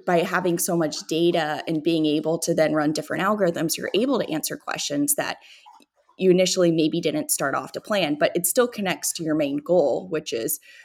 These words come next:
building the construction project and doing it where it doesn't prevent you from being delayed. It doesn't leave you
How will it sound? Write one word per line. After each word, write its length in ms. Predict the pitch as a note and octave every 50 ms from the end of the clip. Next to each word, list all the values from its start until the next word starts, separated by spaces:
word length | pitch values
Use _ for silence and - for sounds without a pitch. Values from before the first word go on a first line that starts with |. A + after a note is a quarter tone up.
| _ _
building 320 | - F3+ F3 F3 E3+ E3+ D3+
the 100 | C3+ -
construction 580 | - D#3+ C#3+ - - - - - - - -
project 640 | F3 - G#2 - - - - - - D3+ - - - -
and 160 | E3 D#3+ D3
doing 300 | F3 E3 E3 D#3+ D#3 D3+
it 200 | C#3+ C#3 - - - - _ _ _
where 320 | - E3 C3+ A2+ C#3+ D3 - - _ _ _
it 100 | - F3
doesn't 240 | G3 G3 F#3 F3 D3
prevent 420 | - - F#3 F3+ F3 E3+ D#3+ C#3+
you 300 | E3+ D#3+ D#3+ D#3+ D3+ D#3
from 420 | D3+ - - - D#3 C#3 C3+ D3 D#3
being 240 | D#3 C#3+ C#3+ C#3+ C#3+
delayed. 640 | - - - G3 G3+ G3+ F#3+ F#3+ F#3 F#3 F3+ - - -
It 80 | -
doesn't 420 | - - E3 - C#3+ C#3+ B2+ - - - _
leave 300 | E3+ E3+ D#3+ D#3+ D3+ -
you 520 | D3+ D3+ D3+ D#3 C#3 C#3 C3+ D3+ E3+ E3+